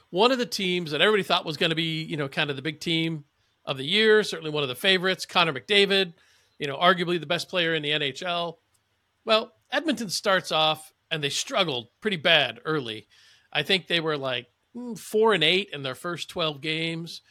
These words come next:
or something like that. And, uh, November thirteenth, they fired the head coach, which was totally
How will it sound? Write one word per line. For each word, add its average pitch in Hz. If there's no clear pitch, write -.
or 147
something 170
like 165
that. 175
And, 165
uh, 151
November 196
thirteenth, -
they 135
fired 196
the 151
head 151
coach, -
which -
was 170
totally 220